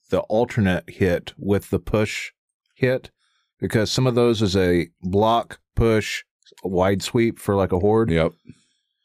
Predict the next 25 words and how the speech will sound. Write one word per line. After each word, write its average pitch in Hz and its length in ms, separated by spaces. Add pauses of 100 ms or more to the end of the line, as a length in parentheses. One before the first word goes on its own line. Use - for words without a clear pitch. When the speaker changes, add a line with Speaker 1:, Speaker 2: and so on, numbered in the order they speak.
(280)
Speaker 1:
And 104 180
then 107 160
some 135 300
of 120 160
the, 104 460 (200)
some 135 260
of 117 120
the 95 320
special 143 500
attacks 101 420
you 98 80
get 101 180
with 92 140
the 98 80
weapons 95 520
do 104 360
all 151 200
sorts 131 360
of 104 80
different 98 280
things. 95 240
So 101 80
one's 113 280
a 87 40
parry, 113 440